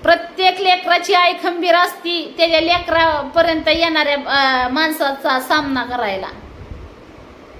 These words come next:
कळलं का? बावळाट कुठली, मेन गुन्हे, मेन गुन्हे आहेस तू, मेन गुन्हे.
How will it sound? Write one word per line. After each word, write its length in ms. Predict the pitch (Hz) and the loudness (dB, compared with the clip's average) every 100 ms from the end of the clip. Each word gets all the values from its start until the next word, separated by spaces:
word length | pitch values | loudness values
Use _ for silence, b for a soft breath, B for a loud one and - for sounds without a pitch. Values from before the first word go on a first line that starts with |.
| - | 0
कळलं 220 | 320 349 | 2 4
का? 120 | 339 | 2
बावळाट 400 | 330 339 330 294 269 | 2 4 4 2 -2
कुठली, 340 | 294 - 214 165 - - - - - - - - - - - - - - - - - - - - - - - - - - - - - | -10 -10 -10 -10 -12 -18 -20 -16 -16 -16 -18 -18 -20 -20 -20 -20 -20 -20 -20 -20 -20 -20 -20 -20 -20 -20 -20 -20 -20 -20 -20 -20 -8
मेन 260 | 262 320 311 | 0 2 2
गुन्हे, 500 | 277 349 285 254 180 - - - - - - 240 | 2 0 2 -2 -6 -14 -20 -20 -20 -16 -16 -4
मेन 280 | 285 330 | 0 0
गुन्हे 300 | 320 339 330 | 0 0 2
आहेस 320 | 330 320 330 320 | 4 2 -2 -6
तू, 80 | |
मेन 260 | 302 330 311 | -2 0 0
गुन्हे. 340 | 277 285 262 | 0 0 0